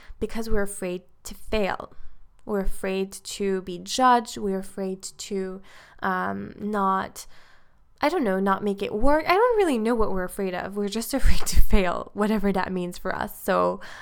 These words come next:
um, we're afraid mostly that I think people will judge us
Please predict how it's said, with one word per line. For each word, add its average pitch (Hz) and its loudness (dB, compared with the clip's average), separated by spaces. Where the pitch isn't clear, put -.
um, 185 -4
we're 190 -2
afraid 190 -4
mostly 294 -2
that 185 0
I 190 -4
think 190 -4
people 190 2
will 170 -6
judge 185 -2
us - -8